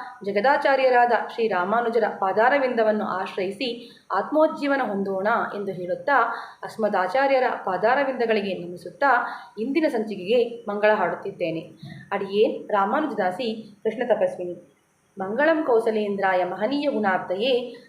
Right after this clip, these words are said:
ಚಕ್ರವರ್ತಿ ತನೂಜಾಯ ಸಾರ್ವಭೌಮಾಯ ಮಂಗಳಂ. ஸ்ரீமத்யை விஷ்ணுசித்தாரியம் யோனந்தன ஹேதவே நந்தநந்தன சுந்தரியே கோதாயே நித்யமங்கலம். ஸ்ரீமதே சோமேஜா மாத்ரு முனீந்திராய மகாத்மனே ஸ்ரீரங்கவாசினே பூயாத்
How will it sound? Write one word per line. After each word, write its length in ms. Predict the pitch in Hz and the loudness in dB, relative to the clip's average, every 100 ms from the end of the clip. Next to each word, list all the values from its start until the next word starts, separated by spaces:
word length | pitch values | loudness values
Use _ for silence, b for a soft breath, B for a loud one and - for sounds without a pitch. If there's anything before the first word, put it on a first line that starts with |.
| - | -10
ಚಕ್ರವರ್ತಿ 540 | 294 - 285 285 285 | -10 -2 0 0 0
ತನೂಜಾಯ 600 | 285 254 233 233 208 208 196 - | -2 0 2 2 4 4 2 0
ಸಾರ್ವಭೌಮಾಯ 720 | 180 190 208 208 208 196 240 | 2 4 2 2 2 2 2
ಮಂಗಳಂ. 540 | 247 196 185 170 170 - _ b b - | 0 -2 -2 -2 -4 -16 _ b b -6
ஸ்ரீமத்யை 480 | 208 240 277 277 240 | -2 0 0 2 2
விஷ்ணுசித்தாரியம் 840 | 180 175 240 - - 247 220 190 180 | 2 -4 -6 -8 0 2 4 2 -2
யோனந்தன 460 | 185 247 262 254 233 | -2 -2 -2 -2 -2
ஹேதவே 640 | 190 180 180 220 269 254 B B - | -2 -4 -2 0 0 -2 B B -10
நந்தநந்தன 560 | 190 202 262 269 277 | -4 0 0 0 0
சுந்தரியே 540 | 277 277 277 277 269 294 294 | 0 0 2 2 0 -2 -2
கோதாயே 420 | 190 190 208 214 247 | 0 2 4 4 0
நித்யமங்கலம். 760 | 202 - 190 185 202 294 262 B B B | -2 -6 -8 -4 0 0 -2 B B B
ஸ்ரீமதே 400 | 254 277 302 233 208 | -2 0 0 -2 -2
சோமேஜா 400 | 190 262 285 262 220 | -2 -2 2 2 2
மாத்ரு 260 | 196 - 185 | 0 -2 -6
முனீந்திராய 540 | 196 302 285 254 208 | -4 0 2 4 2
மகாத்மனே 680 | 190 170 - 196 226 - B B B | 0 -4 -4 -4 -4 -4 B B B
ஸ்ரீரங்கவாசினே 1080 | - 220 330 320 277 208 202 220 190 170 160 | -4 2 4 4 2 2 0 -2 -4 -4 -8
பூயாத் 400 | 190 208 240 | 0 2 2